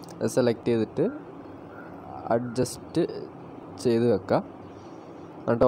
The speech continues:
ഓക്കെ കൊടുക്കുക. അപ്പോൾ നിങ്ങളുടെ image cartoon രൂപത്തിലേക്ക് സെറ്റായി വരുന്നതാണ്. പിന്നെ image select ചെയ്യുമ്പോൾ, ഏഹ്, കൂടുതലും ക്ലോസപ്പ് ആയിട്ടുള്ള ഇമേജ് select ചെയ്യാനായിട്ട് ശ്രദ്ധിക്കണം. അല്ലെങ്കിൽ ചിലപ്പോൾ ഇതിൽ വരത്തില്ല അത്. അപ്പോൾ ഇങ്ങനെ വരുമ്പോഴേക്കും three day free trial എന്നായിരിക്കും കാണിക്കണം. അത് just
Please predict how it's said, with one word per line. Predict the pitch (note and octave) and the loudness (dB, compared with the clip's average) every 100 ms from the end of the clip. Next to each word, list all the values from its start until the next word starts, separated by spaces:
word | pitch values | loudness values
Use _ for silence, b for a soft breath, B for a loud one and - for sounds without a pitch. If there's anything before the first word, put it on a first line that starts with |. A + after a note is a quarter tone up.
| A#2+ | 8
ഓക്കെ | - C3 | 6 6
കൊടുക്കുക. | B2+ G#2+ B2+ F3 - - | 6 6 2 2 -6 -14
അപ്പോൾ | - B2 | 0 4
നിങ്ങളുടെ | A#2+ B2+ B2 | 6 6 6
image | B2 A#2+ C3+ C#3 | 8 8 8 8
cartoon | A#2+ - B2 B2 | 8 8 6 8
രൂപത്തിലേക്ക് | A#2 A2+ A#2+ A2 - E3+ - | 6 6 8 10 10 8 6
സെറ്റായി | G#2+ A2+ A#2 | 6 8 8
വരുന്നതാണ്. | G#2 G2+ B2 G3 B B B B B B - | 6 6 6 2 B B B B B B 4
പിന്നെ | C3+ C3+ D3 D3 - - C#3 | 6 8 10 8 6 2 4
image | C#3 C#3+ D3+ E3 | 8 8 8 8
select | E3 D3 D#3 | 8 8 8
ചെയ്യുമ്പോൾ, | D3+ C3+ C3+ E3+ - - - C3 | 8 8 8 6 -2 -14 4 6
ഏഹ്, | C3+ | 8
കൂടുതലും | D3 C#3+ D3 D#3 D#3+ | 10 10 8 6 8
ക്ലോസപ്പ് | C#3+ C3 D3 C#3 | 8 8 4 6
ആയിട്ടുള്ള | D3 C#3+ C#3+ C#3+ | 6 8 8 8
ഇമേജ് | B2 B2+ C#3 | 8 6 6
select | B2 A#2+ | 4 4
ചെയ്യാനായിട്ട് | A#2 A#2 A#2 A#2+ | 6 6 4 4
ശ്രദ്ധിക്കണം. | A2 G#2 G#2 D3 - - | 4 4 4 2 0 2
അല്ലെങ്കിൽ | A#2+ A#2+ C3 C#3 | 4 6 6 6
ചിലപ്പോൾ | A#2+ B2+ | 6 6
ഇതിൽ | A#2+ A#2 G3 - G#2+ | 6 4 4 4 4
വരത്തില്ല | G#2+ - G2+ G2+ | 4 4 4 4
അത്. | A#2+ - B B B B B B B | 4 0 B B B B B B B
അപ്പോൾ | - C#3 | 2 4
ഇങ്ങനെ | C#3+ D3+ | 8 10
വരുമ്പോഴേക്കും | D3+ C#3+ C#3 D#3+ D#3+ | 10 10 8 8 8
three | D3+ D3+ D3 | 8 10 10
day | D#3 E3 | 10 8
free | D#3 D3 | 6 8
trial | D3+ D3 | 8 10
എന്നായിരിക്കും | D3+ C#3 C#3 | 10 8 8
കാണിക്കണം. | B2 A2+ B2 | 6 8 8
അത് | B2 | 8
just | B2 | 6